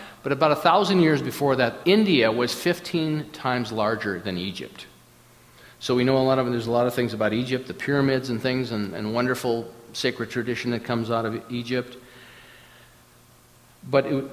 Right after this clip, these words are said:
India was fifteen times larger in terms of its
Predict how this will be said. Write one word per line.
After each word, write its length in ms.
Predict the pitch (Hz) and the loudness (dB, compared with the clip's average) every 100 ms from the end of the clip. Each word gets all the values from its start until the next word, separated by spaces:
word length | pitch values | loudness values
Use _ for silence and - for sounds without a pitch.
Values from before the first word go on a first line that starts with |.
| - - - | -14 -18 -4
India 340 | - 196 196 143 | 2 4 6 4
was 140 | 131 | 4
fifteen 380 | - 160 156 139 | 2 0 0 2
times 260 | 135 120 | 2 0
larger 380 | 107 113 117 110 | 2 2 2 0
in 80 | 104 | -2
terms 260 | 117 117 101 | -2 -2 -2
of 140 | 95 | -6
its 320 | 98 - - | -6 -6 -6